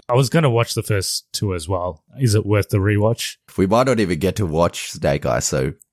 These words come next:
Speaker 2: yeah,
Speaker 1: Yeah, we'll s-,
Speaker 2: probably not.
Speaker 1: we'll see, 'cause if we don't watch it next week,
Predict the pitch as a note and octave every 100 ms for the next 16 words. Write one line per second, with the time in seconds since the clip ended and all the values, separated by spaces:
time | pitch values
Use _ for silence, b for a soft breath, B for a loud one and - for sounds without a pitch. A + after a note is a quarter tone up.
0 | _ - C2 B1 A2+ G#2+ A2 A#2 E2 D#2+
1 | B1+ - B2+ B2 D#3+ C3 C#3+ C#3 E3 E3
2 | G#3+ D3+ D#3 B2 A2+ A#2 - F#2 F2 G#2+